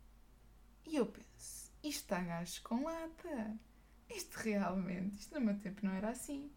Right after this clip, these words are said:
Plot twist, ele é bem mais velho do que eu, portanto, tinha tido tempo para crescer um bocadinho. Pronto, isto passou, tudo bem. Depois, eu no outro dia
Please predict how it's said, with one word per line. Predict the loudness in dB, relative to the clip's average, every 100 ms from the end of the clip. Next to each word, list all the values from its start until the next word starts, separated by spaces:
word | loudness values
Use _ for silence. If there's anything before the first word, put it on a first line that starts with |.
| -16 -20 -20 -20 -20 -20 -20 -20 -20 -16 -16 -18 -4
Plot | 0 2 0
twist, | -4 0
ele | 6
é | 6
bem | 4
mais | 2 0
velho | 2 2
do | 2
que | -2
eu, | -6 -8 -14
portanto, | -12 -4 -2 -2 -2 0 0 -2 -4
tinha | 2 2
tido | 2
tempo | 2 2 2
para | 0
crescer | 0 2
um |
bocadinho. | 2 0 -8 -14 -16 -16 -18 -18 -20 -20 -20 -20 -20 -20 -20 -20 -20 -20 -20 -16
Pronto, | -4 -4 -4 -8 -6
isto | -6 0
passou, | 0 2 2 0 -4 -4
tudo | 0
bem. | 0 0 -2 -4 -12 -18 -20 -20 -20 -20 -20 -18 -18 -18 -2
Depois, | 2 2 2 0 0 -8 -14 -16 -20 -20 -20 -20 -20 -20 -20 -20 -20 -20 -20 -20 -20 -20 -20 -20 -20 -20 -20 -20 -20 -2
eu | 2 4
no | 4
outro | 2 2 0
dia | 2 0 -2 -4